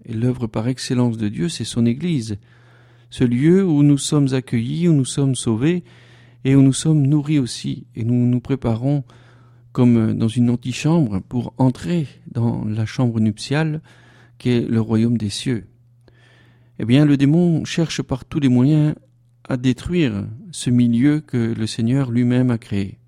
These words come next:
Et comment le détruit-il ? Eh bien, par les faiblesses humaines, par les actions à la fois intérieures et extérieures. En tout cela, il nous est dit, « Ne craignez pas. » Jésus nous dit, «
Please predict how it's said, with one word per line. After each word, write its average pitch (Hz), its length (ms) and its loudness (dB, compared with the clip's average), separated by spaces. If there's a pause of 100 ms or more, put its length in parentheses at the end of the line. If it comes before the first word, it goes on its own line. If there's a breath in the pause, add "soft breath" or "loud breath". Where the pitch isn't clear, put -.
(680 soft breath)
Et 123 100 -4
comment 151 380 4
le 147 120 4
détruit-il ? 139 600 -2
Eh 131 40 -2
bien, 117 240 0
par 110 180 -4
les 110 100 -2
faiblesses 110 480 -4
humaines, 117 400 0
par 101 340 -4 (540 soft breath)
les 117 280 0
actions 123 300 0
à 123 60 4
la 120 80 2
fois - 280 -6
intérieures 123 640 0
et 123 80 0
extérieures. 110 720 -6 (840 soft breath)
En 131 100 2
tout 160 160 -4
cela, 113 460 -2
il 127 100 4
nous 127 180 2
est 127 60 0
dit, « 135 360 -6 (100)
Ne 131 180 4
craignez 120 380 0
pas. » 95 360 -6 (360)
Jésus 127 320 0
nous 123 160 4
dit, « 131 260 -6